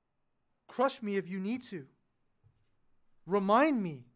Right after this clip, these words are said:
Remind us all that power can corrupt. Because verse five says, "He will bring to light the things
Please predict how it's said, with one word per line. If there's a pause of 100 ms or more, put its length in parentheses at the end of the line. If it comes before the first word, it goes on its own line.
(1300)
Remind
us
all
that
power
can
corrupt. (640)
Because
verse
five
says, (200)
"He
will
bring
to
light
the
things